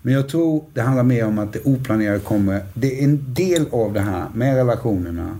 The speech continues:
kontra jobb och annat som kommer göra att du kommer få väga för och emot. Så jag tror det kommer handla en hel del här åt om att ta beslut om vilka du ska samarbeta med.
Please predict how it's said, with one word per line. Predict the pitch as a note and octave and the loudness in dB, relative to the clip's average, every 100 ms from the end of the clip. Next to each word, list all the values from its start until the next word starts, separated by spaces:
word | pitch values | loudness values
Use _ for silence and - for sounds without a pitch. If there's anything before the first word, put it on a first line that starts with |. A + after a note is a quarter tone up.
| - | -10
kontra | - G2+ F#2+ F#2+ | -2 0 0 -2
jobb | G2 F2 F2 | -2 -4 -6
och | F2+ | -8
annat | F2+ E2 - - - - | -8 -10 -14 -18 -20 -16
som | - A#2+ | -4 -2
kommer | A#2+ A#2+ | 2 2
göra | A#2+ | 2
att | A2 | 0
du | G2+ | -2
kommer | F#2+ G2+ | -2 -2
få | F2+ | -2
väga | G2 G#2+ G2 F#2 | -2 0 0 -2
för | D#2+ F#2+ F#2+ | -6 -4 -2
och | |
emot. | G2 A#2 F#2+ - - - | -2 -4 -8 -16 -20 -16
Så | - | -2
jag | C#3 | 0
tror | C#3+ C3+ | 2 0
det | |
kommer | A#2 A2+ | 0 0
handla | G#2 B2 G#2+ | 0 2 2
en | G#2 | 0
hel | G2 A#2 A2 | -2 -2 -2
del | G#2 G#2 | -4 -4
här | G2+ | -4
åt | G2 F#2+ F#2+ | -4 -4 -6
om | F2+ | -6
att | F2+ | -6
ta | F#2 | -6
beslut | F#2 F#2+ F#2 - - - - - - - - - | -6 -4 -4 -6 -12 -20 -20 -20 -20 -20 -20 -4
om | F3+ D3+ G2 G2 | 2 2 0 -6
vilka | B2 B2+ A2 - G2 | 0 2 2 0 -2
du | G2 | -2
ska | - F2+ | -4 -8
samarbeta | E2 F#2+ E2 E2 D#2 - | -8 -6 -6 -8 -10 -8
med. | C#3+ | -10